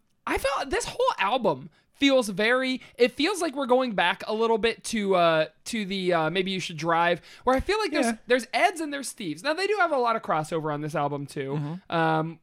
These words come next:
Speaker 1: One Week, actually, wow, there's only two songs that are credited to both Paige Robertson. It's One Week and Some Fantastic.
Speaker 2: Huh,
Speaker 1: Um,
Speaker 2: both great songs.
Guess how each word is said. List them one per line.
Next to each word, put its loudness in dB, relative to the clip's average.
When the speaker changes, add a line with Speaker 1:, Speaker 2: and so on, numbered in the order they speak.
Speaker 1:
One 0
Week, -2
actually, 0
wow, 0
there's 0
only 0
two 2
songs 2
that -2
are -2
credited 0
to 2
both 0
Paige 0
Robertson. -4
It's -4
One 4
Week -2
and -2
Some -2
Fantastic. -4
Speaker 2:
Huh, 4
Speaker 1:
Um, -2
Speaker 2:
both -6
great -4
songs. -6